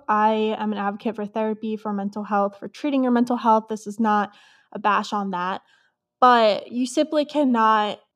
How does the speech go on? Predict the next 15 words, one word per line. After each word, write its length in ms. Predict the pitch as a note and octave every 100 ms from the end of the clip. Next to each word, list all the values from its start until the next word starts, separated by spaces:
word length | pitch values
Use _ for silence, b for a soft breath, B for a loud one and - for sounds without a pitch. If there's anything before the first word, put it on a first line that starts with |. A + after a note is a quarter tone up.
| - G#3
rule 260 | A#3+ A#3+ G#3+
out 220 | A3 A#3
a 60 | A#3+
medical 760 | A3 G#3+ A3 A#3+ A3+ A3 G#3+ -
diagnosis 800 | A#3 G#3+ G#3+ G#3 G#3+ - A3 A3
such 220 | G#3+ G3+
as 160 | G#3+ A3
Lyme 200 | A#3+ A#3+
disease 400 | A#3 G#3+ G#3+ G#3+
because 840 | A3 G#3+ - G#3+ G#3 G#3 G#3 - _ _ _ _ _ _ -
you 180 | A3
don't 240 | G#3 A3+ G#3
have 340 | G#3 A3 G3+ G3+
certain 480 | - G#3+ G3 G3 F3+
results. 640 | G3 F#3+ A#2+ - - -